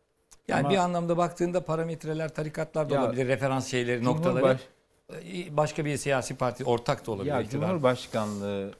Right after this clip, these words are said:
Speaker 2: e, hükümet sisteminde böyle bir şey, bazı kararların altında falan böyle mantık aramak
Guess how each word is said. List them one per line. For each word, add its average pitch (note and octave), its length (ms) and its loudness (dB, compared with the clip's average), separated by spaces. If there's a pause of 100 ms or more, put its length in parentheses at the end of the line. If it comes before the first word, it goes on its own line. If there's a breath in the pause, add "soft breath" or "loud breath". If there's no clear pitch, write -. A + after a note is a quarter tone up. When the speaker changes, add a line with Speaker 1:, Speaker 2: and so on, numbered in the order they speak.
(160)
Speaker 2:
e, G#2+ 60 -10 (840)
hükümet C#3+ 460 -6
sisteminde A2 840 -4 (480)
böyle C3 300 -2
bir C3 40 -8
şey, C#3 360 -4
bazı C3+ 300 2
kararların A#2+ 580 0
altında B2+ 500 -4
falan A#2 300 -6
böyle A#2 140 -2
mantık A#2 520 -4
aramak A2 520 -6